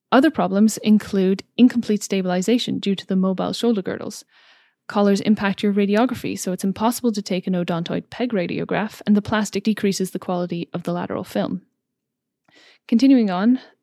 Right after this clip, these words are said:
pressure on the mandible closes the mouth, and there's pressure on the ribs and clavicles, which causes pain, especially if they're fractured. All of these add up to harms with no benefit. So what about taking it one step further? In Australia, specifically the Royal Children's Hospital in Melbourne,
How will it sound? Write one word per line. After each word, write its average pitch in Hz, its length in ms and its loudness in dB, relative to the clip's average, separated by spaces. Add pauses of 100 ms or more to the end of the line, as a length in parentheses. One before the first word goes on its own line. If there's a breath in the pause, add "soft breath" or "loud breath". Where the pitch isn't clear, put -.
(120)
pressure 254 300 0
on 220 100 4
the 202 80 4
mandible 208 440 2
closes 196 360 -2
the 185 60 -4
mouth, 214 400 -2 (180 soft breath)
and 214 160 4
there's 208 160 2
pressure 226 300 0
on 202 140 2
the 196 60 2
ribs 202 280 0
and 180 100 -4
clavicles, 240 500 -2
which - 140 -12
causes 185 320 -4
pain, 202 380 -4
especially 190 400 -4
if 180 100 -8
they're 196 120 -8
fractured. - 500 -8 (920)
All 277 200 6
of 294 120 0
these 214 340 0 (100)
add 202 200 -2
up 196 140 -4
to 196 100 -6
harms 185 560 -4 (180)
with 196 180 0
no 190 240 4
benefit. 180 560 -6 (440)
So - 180 0
what 247 160 4
about 240 240 2
taking 208 320 -2
it 185 140 -4
one 196 260 -2
step - 240 -6
further? 214 420 -4 (640)
In 214 140 4
Australia, 233 720 0
specifically 214 580 0
the 185 120 -2
Royal 185 180 0
Children's 185 360 -6
Hospital 185 320 -6
in 170 60 -4
Melbourne, 190 400 0